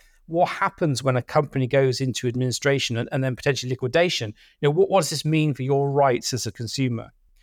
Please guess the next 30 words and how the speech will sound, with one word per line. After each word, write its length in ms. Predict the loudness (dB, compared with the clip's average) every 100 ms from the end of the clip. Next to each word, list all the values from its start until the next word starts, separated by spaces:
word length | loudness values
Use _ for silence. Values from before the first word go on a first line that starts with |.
| _
So, 100 | 0
Laura, 360 | 4 4 2 0
d-, 80 | -6
should 120 | -8
we 40 | -6
just 180 | -6 0
go 160 | 0
through 220 | 2 0
these 180 | 0 -2
points 420 | -2 0 0 0
one 220 | 0 2 4
by 140 | 4
one? 180 | 4 2
Just 240 | -2 -2
let's 180 | -2 -4
start 280 | 2 2 2
with 140 | 0
the, 120 | -2 -4 _ _
the, 100 | -6
the 180 | -6 -6
refund 640 | 0 0 0 0 2 2
rights 400 | 2 2 0 -4
on 240 | -2 -2 0
faulty 380 | 0 0 -2
products. 400 | -4 -2 -2 0
So 40 | 2
let's 140 | 2
say 100 | 2
you, 160 | 0 -2
you've, 220 | -6 -8